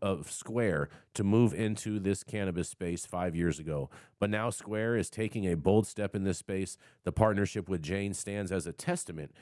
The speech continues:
to our accomplishments. We are thrilled to collaborate with Square and expand access to cannabis and create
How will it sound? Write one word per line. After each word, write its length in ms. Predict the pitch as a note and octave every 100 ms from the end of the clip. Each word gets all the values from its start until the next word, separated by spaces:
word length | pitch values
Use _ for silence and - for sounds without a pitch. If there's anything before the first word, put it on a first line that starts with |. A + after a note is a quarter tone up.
| - -
to 140 | F#2+
our 160 | F2+ E2+
accomplishments. 800 | - G#2 - E2+ D#2 D2+ C#2+ - - - -
We 140 | G#2+
are 80 | G2
thrilled 400 | - G#2 A#2 G2+
to 60 | G#2
collaborate 640 | - F#2 G2+ G#2+ G#2+ G2
with 140 | F#2+
Square 500 | - - G#2+ A2 G#2+ -
and 280 | A#2 B2+ A#2
expand 600 | F#2 - - C3+ C3+ A#2
access 560 | G#2+ C3+ - G2 F2
to 80 | -
cannabis 520 | - A#2 A2+ F2+ F2
and 220 | E2+ A2 A#2
create 460 | G2 G2+ G2+ G2